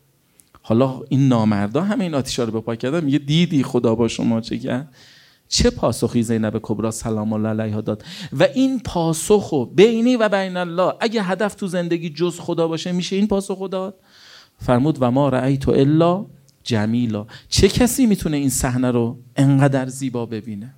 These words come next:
آقا، ما به خاطر خدا اومدیم کربلا، ما شکست نخوردیم، ما ضرر نکردیم، ما اومدیم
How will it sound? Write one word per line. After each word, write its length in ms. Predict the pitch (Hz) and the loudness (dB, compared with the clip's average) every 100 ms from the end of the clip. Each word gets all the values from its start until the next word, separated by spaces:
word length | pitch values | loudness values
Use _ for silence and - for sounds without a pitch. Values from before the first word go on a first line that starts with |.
| _ _ _ _ _ | _ _ _ _ _
آقا، 160 | 151 214 | -4 -2
ما 100 | 262 | 0
به 80 | |
خاطر 320 | 240 226 247 254 | 0 -2 -2 -2
خدا 340 | - 226 220 - | 2 2 2 0
اومدیم 420 | 254 233 196 180 | 0 0 0 -2
کربلا، 680 | - 165 151 147 139 123 127 - _ _ _ _ - | -4 -6 -4 -4 -2 -4 -6 -16 _ _ _ _ -4
ما 60 | 196 | -2
شکست 540 | - 185 202 240 - | 2 2 2 0 0
نخوردیم، 680 | 294 - 220 160 156 120 - - - _ _ - | -2 2 0 2 0 -2 -8 -20 -20 _ _ -2
ما 80 | 180 | 2
ضرر 380 | 180 175 196 240 | 4 4 4 0
نکردیم، 760 | 254 233 185 165 139 127 117 - - - - - 190 | -2 -2 0 0 0 -2 -2 -8 -20 -20 -20 -4 4
ما 200 | 226 285 | 8 8
اومدیم 420 | 294 247 262 | 8 4 2